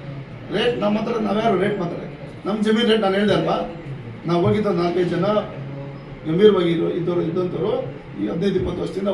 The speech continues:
ಓಡಾಡ್ತಾರೆ. ಈ ಸ-, ಇದೇ ವಿಚಾರ ಓಡಾಡಿದ್ರು ನಾವು. ನಾವು ಹಳೆ ರೋಗಿಗಳಿದ್ದಂಗೆ ನಾವು. ನಮ್ಗೆ ಯಾವ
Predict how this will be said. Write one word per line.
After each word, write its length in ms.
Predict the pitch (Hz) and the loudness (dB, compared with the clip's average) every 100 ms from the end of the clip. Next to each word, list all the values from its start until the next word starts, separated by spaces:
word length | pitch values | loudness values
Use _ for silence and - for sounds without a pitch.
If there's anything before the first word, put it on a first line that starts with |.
| 175 | 2
ಓಡಾಡ್ತಾರೆ. 460 | 185 180 - - 170 | 0 0 -6 -6 -4
ಈ 40 | 156 | -4
ಸ-, 100 | - 175 | -6 -6
ಇದೇ 140 | 196 214 214 | 0 2 2
ವಿಚಾರ 160 | 185 190 | 2 0
ಓಡಾಡಿದ್ರು 340 | 185 180 165 151 - | 2 2 0 0 -4
ನಾವು. 120 | - - - - - - 175 | -8 -14 -18 -18 -18 -8 -2
ನಾವು 120 | 175 | 2
ಹಳೆ 120 | 170 208 | 4 4
ರೋಗಿಗಳಿದ್ದಂಗೆ 540 | 185 196 180 175 165 151 | 4 2 2 2 0 -2
ನಾವು. 120 | - - - - - | -4 -10 -16 -14 -4
ನಮ್ಗೆ 160 | 180 | -2
ಯಾವ 80 | 175 | 0